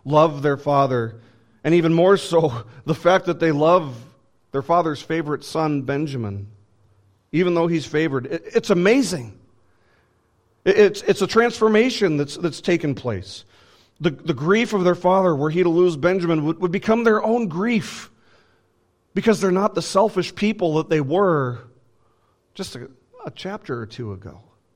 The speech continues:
The factor, the fact of the matter is that the brothers now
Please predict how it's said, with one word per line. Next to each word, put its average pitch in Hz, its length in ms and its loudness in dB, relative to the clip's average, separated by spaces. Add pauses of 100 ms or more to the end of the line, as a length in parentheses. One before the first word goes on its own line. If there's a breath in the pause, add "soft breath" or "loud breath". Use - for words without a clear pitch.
(1300)
The 156 80 -2
factor, 196 560 0
the 151 140 -6
fact 202 220 -2
of 160 60 -10
the 151 80 -4
matter 151 300 -2
is 147 160 -8
that 151 140 -8
the 147 60 -4
brothers 160 360 -4
now 156 280 -4